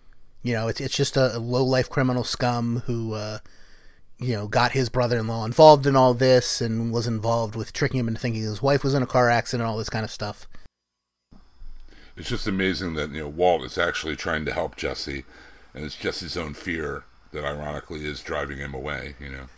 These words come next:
Speaker 1: Well,
Speaker 2: driving
Speaker 1: it's
Speaker 2: him
Speaker 1: like,
Speaker 2: to, to
Speaker 1: it's
Speaker 2: kill him.
Speaker 1: like ninety percent of time travel stories ever that involve a paradox where you travel back in time to prevent something,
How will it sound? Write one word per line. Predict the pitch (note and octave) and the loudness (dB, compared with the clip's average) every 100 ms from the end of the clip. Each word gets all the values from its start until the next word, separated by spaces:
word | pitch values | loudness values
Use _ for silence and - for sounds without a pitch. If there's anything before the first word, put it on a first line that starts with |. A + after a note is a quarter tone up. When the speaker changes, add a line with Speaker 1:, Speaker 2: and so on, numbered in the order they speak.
| - | -12
Speaker 1:
Well, | - A#3+ A3+ | 4 8 8
Speaker 2:
driving | |
Speaker 1:
it's | - | 10
Speaker 2:
him | |
Speaker 1:
like, | G#3+ | 8
Speaker 2:
to, | - - | 8 -4
to | - - - | -6 -18 0
Speaker 1:
it's | F3+ E3+ | 0 4
Speaker 2:
kill | |
him. | F#3+ | 6
Speaker 1:
like | F3+ - - | 6 4 -10
ninety | E3+ D#3 D#3+ F3+ | 0 4 4 4
percent | E3 - D#3 | -2 0 0
of | C3 | 0
time | D#3+ D3 | 0 0
travel | C3+ C#3 B2 | 2 2 2
stories | - C#3+ B2 A#2 - | 0 0 0 0 0
ever | C#3+ A#2 G2+ - | 0 0 -4 -4
that | B2 | -4
involve | A#2 A#2+ A2 | -2 -2 -2
a | G#2+ | 2
paradox | D#3+ D3 A2+ G2+ - - | 6 6 4 -4 -6 -4
where | B2 A2+ A2 - - - | -2 -2 -4 -8 -14 -6
you | |
travel | C3 - C#3+ C#3 | -2 8 8 8
back | C3 B2+ C3+ | 8 6 6
in | C3 | -2
time | C#3 B2+ B2 | 0 0 -2
to | |
prevent | A2+ G#2+ B2 - | -6 -2 -2 0
something, | C#3 C3 C3 C3 | -2 0 -2 -2